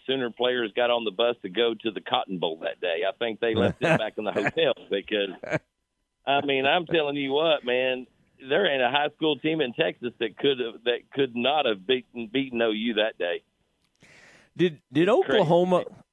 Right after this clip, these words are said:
Speaker 2: Yeah, that was a wild, uh, deal. And then what happened to Oklahoma State last weekend? They got beat forty-eight nothing by K-State.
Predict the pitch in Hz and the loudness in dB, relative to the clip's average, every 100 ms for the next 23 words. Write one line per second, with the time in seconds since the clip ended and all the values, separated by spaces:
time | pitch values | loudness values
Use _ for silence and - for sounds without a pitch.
0 | _ - 139 143 135 151 143 107 101 104 | _ -4 2 6 6 6 4 4 2 4
1 | 113 120 123 117 104 101 104 - 113 107 | 4 4 6 4 4 0 -4 -2 2 4
2 | 101 95 98 127 113 95 117 151 170 143 | 2 0 2 4 4 4 2 4 4 4
3 | 160 139 151 156 170 156 - 180 214 180 | 4 4 4 4 2 2 2 2 4 4
4 | 202 254 - 160 123 123 120 127 156 143 | 4 2 2 2 4 2 2 2 2 2
5 | 165 - 165 170 165 170 151 170 180 165 | 0 0 2 4 4 2 2 0 0 0
6 | 143 147 143 160 185 - 135 120 135 | 2 0 0 0 -2 -2 2 2 0